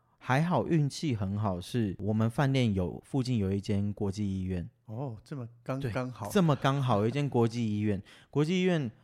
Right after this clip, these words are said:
Speaker 1: 我相信听过维尼和豆豆的节目就知道，国际医院和不是国际医院那个有多，差别有多大。
Speaker 2: 我们有分享过吗？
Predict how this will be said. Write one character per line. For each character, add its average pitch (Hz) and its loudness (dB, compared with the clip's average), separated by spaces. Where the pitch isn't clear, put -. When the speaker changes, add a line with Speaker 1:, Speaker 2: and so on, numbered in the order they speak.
Speaker 1:
我 117 -4
相 156 2
信 160 4
听 143 0
过 113 4
维 117 0
尼 123 2
和 127 2
豆 127 2
豆 123 4
的 120 4
节 107 0
目 110 2
就 110 0
知 107 -4
道， 107 2
国 107 -2
际 127 -2
医 123 2
院 120 4
和 117 2
不 110 -4
是 143 0
国 104 0
际 107 0
医 107 2
院 107 2
那 113 2
个 101 -2
有 85 -6
多， 90 -8
差 - -6
别 104 -4
有 80 -6
多 73 -14
大。 87 -10
Speaker 2:
我 110 -8
们 113 -6
有 107 -2
分 147 -2
享 107 -6
过 101 -8
吗？ 95 -12